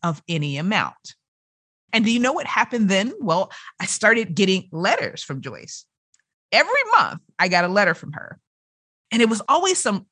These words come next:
really fresh content focused on her three big areas, mind, mood, and mouth, and having a good attitude, right? And so it reinforced what I heard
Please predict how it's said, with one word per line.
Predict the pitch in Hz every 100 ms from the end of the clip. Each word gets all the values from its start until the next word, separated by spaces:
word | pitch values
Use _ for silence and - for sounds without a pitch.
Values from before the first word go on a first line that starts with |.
| _
really | 190 226 262 254
fresh | - - 214 -
content | - - 185 180 139 113 -
focused | 180 185 185 - -
on | 170 160 160 - - _ -
her | - 190
three | 185 185 185
big | 160 160
areas, | 147 160 110 143
mind, | 156 180 180 175 170 175 - _ -
mood, | 185 180 165 156 156 - _ -
and | 185 196
mouth, | 175 - 123 - - _ - 220 185 _
and | 185
having | 170 247 233 208
a | 170
good | 151 190 160 -
attitude, | 175 139 101 - - _
right? | 147 180 220 - - -
And | 226
so | 247
it | 262 208
reinforced | 226 311 415 370 - 214 214 214
what | 196 -
I | 170
heard | 180 - 190 185